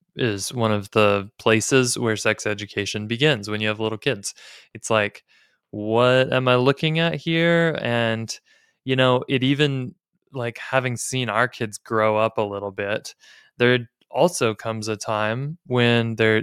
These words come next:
they're these innocent little kids, and then maybe, you know, they're too old to be running around naked when there's guests or something, and we'll go,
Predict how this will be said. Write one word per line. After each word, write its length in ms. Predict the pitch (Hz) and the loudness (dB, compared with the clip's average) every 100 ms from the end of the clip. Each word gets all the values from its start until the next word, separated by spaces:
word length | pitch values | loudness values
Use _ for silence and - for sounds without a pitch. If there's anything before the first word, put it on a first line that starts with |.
| - | 0
they're 140 | 113 | -4
these 240 | 110 107 - | -2 -6 -2
innocent 380 | 160 151 151 | 0 0 -2
little 160 | 139 139 | -2 -2
kids, 320 | - 131 123 - | 0 -2 -2 -4
and 160 | 123 139 | -2 2
then 280 | 165 160 - _ - _ _ _ | 2 2 -4 _ -20 _ _ _
maybe, 640 | 117 165 180 127 131 147 - | 0 2 2 2 0 -4 -6
you 160 | 127 139 | -2 2
know, 380 | 143 143 147 | 4 4 2
they're 180 | 123 135 | 0 -2
too 320 | 123 - 175 | -2 -2 2
old 240 | 165 151 120 | 4 4 0
to 100 | 120 | -4
be 140 | 113 | -2
running 380 | 107 113 117 113 | 2 2 2 0
around 320 | 110 107 107 | 0 0 0
naked 520 | 110 107 110 104 101 | -2 0 -2 -2 -4
when 200 | 110 110 | -4 -4
there's 300 | 107 107 104 110 - | 0 0 0 -8 0
guests 500 | 107 104 - - 107 | 0 2 -2 -2 -4
or 80 | |
something, 480 | 101 110 107 107 104 | -2 -4 -2 -8 -8
and 200 | 107 110 | -8 -8
we'll 100 | 110 | -8
go, 300 | 110 107 107 | -6 -4 -6